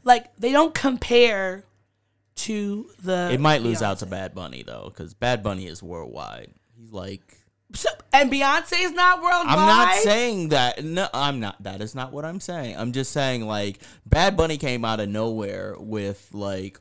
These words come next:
Speaker 2: all of his, like, acclaim and stuff. He broke Spotify and everything like that. I was just like, wow. Like,
Speaker 1: But
Speaker 2: he's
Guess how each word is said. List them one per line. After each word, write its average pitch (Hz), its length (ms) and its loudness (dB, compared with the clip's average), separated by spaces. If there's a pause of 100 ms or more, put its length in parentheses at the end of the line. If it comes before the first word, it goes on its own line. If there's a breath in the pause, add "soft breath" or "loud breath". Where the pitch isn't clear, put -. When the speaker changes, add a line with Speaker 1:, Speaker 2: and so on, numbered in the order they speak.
Speaker 2:
all 110 440 -2
of 104 200 -6
his, 104 600 -6
like, 95 400 -8 (220 loud breath)
acclaim 104 600 -8
and 143 160 -10
stuff. 165 400 -4
He 123 80 -12
broke 110 400 -6
Spotify 165 1080 -6
and 170 100 -10
everything 170 380 -10
like 170 180 -12
that. 175 240 -8
I 147 80 -4
was 117 120 -6
just 110 120 -14
like, 104 300 -10
wow. 110 440 -8
Like, 262 240 -2
Speaker 1:
But 143 80 -12
Speaker 2:
he's 139 260 -12